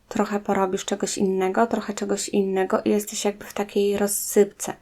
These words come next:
Że tak żadne zajęcie jest niedokończone, a jest dużo pozaczynanych i później znowu musisz wracać do tego, później wracasz do tego i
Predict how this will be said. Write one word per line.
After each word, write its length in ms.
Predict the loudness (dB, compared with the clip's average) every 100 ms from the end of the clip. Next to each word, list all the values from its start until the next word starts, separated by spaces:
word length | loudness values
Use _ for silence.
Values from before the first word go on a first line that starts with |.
| -20 _
Że 120 | -8
tak 240 | -2 -2 0
żadne 300 | 2 4 4
zajęcie 500 | 6 6 6 6 4
jest 260 | 2 0 2
niedokończone, 920 | 4 4 2 0 0 0 2 4 4
a 80 | 2
jest 260 | -4 -4 0
dużo 200 | 2 2
pozaczynanych 1040 | 0 0 0 0 0 0 2 4 2 -2 _ _ -6
i 80 | -2
później 300 | 0 2 2
znowu 300 | 2 0 2
musisz 340 | 0 0 -2
wracać 420 | -2 -4 -6 -8
do 120 | -6 -4
tego, 520 | 0 2 4 4 2 -2 -6
później 260 | 0 2 2
wracasz 360 | 2 -2 -6
do 120 | -4 -6
tego 520 | -2 0 2 2 0 -6 -6
i 440 | -2 -2 -2 -2